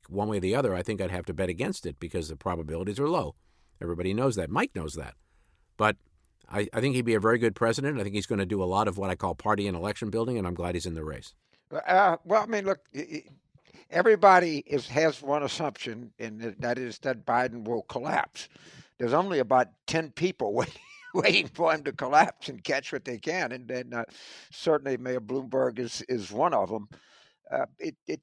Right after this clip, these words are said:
Speaker 2: it's kind of, he's always been cautious about this, and he's going in, and, you know, I, I just think this lends to my idea that it's gonna be a very volatile year, and things are gonna happen that we can't predict and we can't expect, and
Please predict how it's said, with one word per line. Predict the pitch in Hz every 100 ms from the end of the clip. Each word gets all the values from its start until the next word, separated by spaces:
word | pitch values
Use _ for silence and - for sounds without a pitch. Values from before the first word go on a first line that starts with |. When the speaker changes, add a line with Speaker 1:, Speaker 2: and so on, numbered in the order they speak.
| _
Speaker 2:
it's | 170 -
kind | - 196 175
of, | - - 120 _
he's | 143 160
always | 170 170 -
been | 147 127
cautious | 160 143 - 127 -
about | 110 110 104
this, | 110 123 -
and | 110 107
he's | 104 127 101
going | 120 131 131 135
in, | 160 135
and, | 117 101 92 - - - -
you | 135
know, | 139
I, | 127 139 -
I | 147
just | 170 -
think | 175 151 -
this | 143 - - _ _ _ _ 131
lends | 131 160 160 -
to |
my | 143 143 139 -
idea | 147 147 175 165
that | 131 107
it's | 139 -
gonna | 139 123
be | 110 139
a | 120 -
very | 139 156 147
volatile | 117 135 147 139 139
year, | 131 131 127 135
and | 117 101
things | 147 143 123
are |
gonna | 131 117
happen | 120 139 - 127 120 104 -
that | 113 - 98 _ 107 131
we | 131
can't | - 151 139 -
predict | 117 95 139 - 127
and | 120 117
we | 123
can't | - 139 120
expect, | - - 147 139 -
and | 117